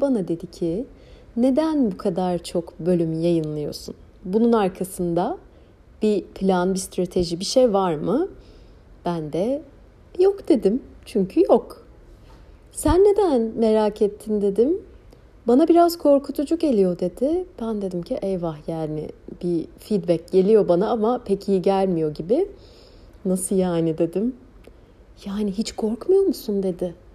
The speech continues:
"O kadar şeyi çekiyorsun, yayınlıyorsun. Ya biterse? Ya mesela önümüzdeki hafta, önümüzdeki ay yayınlayacak bir şey kalmazsa?" Hiç aklıma gelmemişti.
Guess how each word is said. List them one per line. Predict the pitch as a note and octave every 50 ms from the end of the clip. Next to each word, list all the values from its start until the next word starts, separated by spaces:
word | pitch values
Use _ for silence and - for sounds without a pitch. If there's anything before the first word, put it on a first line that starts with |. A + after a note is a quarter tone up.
| - - - - - - - - - - -
"O | - G#3+ -
kadar | - G#3+ E3+ F#3+ F#3+ F#3+ F#3
şeyi | F#3 - - G3+ F#3+ F#3 F#3
çekiyorsun, | - - G#3+ G#3 - A3 G#3+ F#3+ F3+ F#3 - G#3 A3+ A#3+ B3 B3
yayınlıyorsun. | A3+ G#3+ A3 G#3+ G#3 G3 F#3+ F#3+ F#3 F3+ F3 E3+ - - A#3 B3+ C4+ C4+
Ya | G#3+ G#3 C4+ C4
biterse? | G4 G4 - C4+ B3 A3+ G#3+ G#3 - - B3 B3+ D#4+ G4+ - - - -
Ya | A3+ C#4 D#4 E4 E4+ E4+ -
mesela | - A#3+ A#3+ - B3 A#3+ A#3+ A#3+ A#3+ - - -
önümüzdeki | A3+ A#3+ B3+ A#3+ A#3 A3 A3+ A3+ A#3+
hafta, | A3 G#3+ G#3 G3+ - - G#3+
önümüzdeki | - G#3+ G#3+ G#3 G#3 G3 F#3 G#3 G3+ - - -
ay | - G3+ G3 G3 G3+ G3+ G3+ - - - - - - - - -
yayınlayacak | G3 G#3+ G#3+ A3 A3+ A3 A3 A3 F#3+ A3+ A3 A3+ A3
bir | -
şey | - - G3 F#3
kalmazsa?" | - - F#3 F3 E3+ F3 F3 F3 E3+ - - - A#3+ C4+ F#4 G#4+ - - - - - - - - - - - - - - - - -
Hiç | - - - -
aklıma | G#4 D4 - - - A#3 C#4 E4+
gelmemişti. | D#4 D4+ C#4+ C#4 C4+ A#3+ G#3+ G3 F#3+ F#3+ F#3 - - - - C#4 E4+ A4